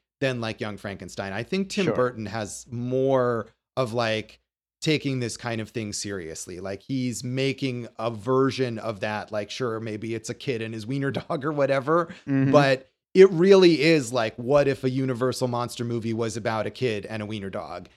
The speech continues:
Speaker 2: Yeah.
Speaker 1: And, you know, Burton is someone who certainly has the visual imagination to do something like this. I'm sort of surprised that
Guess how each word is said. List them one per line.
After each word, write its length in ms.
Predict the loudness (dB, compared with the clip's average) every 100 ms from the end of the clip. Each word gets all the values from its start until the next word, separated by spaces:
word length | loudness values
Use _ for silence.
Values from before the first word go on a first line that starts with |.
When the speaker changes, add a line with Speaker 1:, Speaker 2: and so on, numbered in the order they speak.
| _ _
Speaker 2:
Yeah. 260 | -2 0 -2
Speaker 1:
And, 340 | -6 -8 -12 -14
you 120 | -4 -4
know, 100 | -2
Burton 360 | 0 0 0
is 120 | -4 -4
someone 260 | -4 -4
who 100 | -6
certainly 360 | -6 -6 -6 -8
has 340 | -6 -6 -6 -8
the 60 |
visual 680 | -6 -6 -6 -6 -6 -6 -8 _ _ -6
imagination 1080 | -4 -4 -4 -6 -4 -4 -4 -6 -6 -10 -14 _ -12
to 100 | -8
do 380 | -4 -4 -4 -6
something 320 | -8 -8 -8
like 160 | -8 -8
this. 160 | -6
I'm 120 | -6
sort 180 | -2 -2
of 80 | -2
surprised 580 | -6 -4 -2 0 -2 -2
that 140 | -8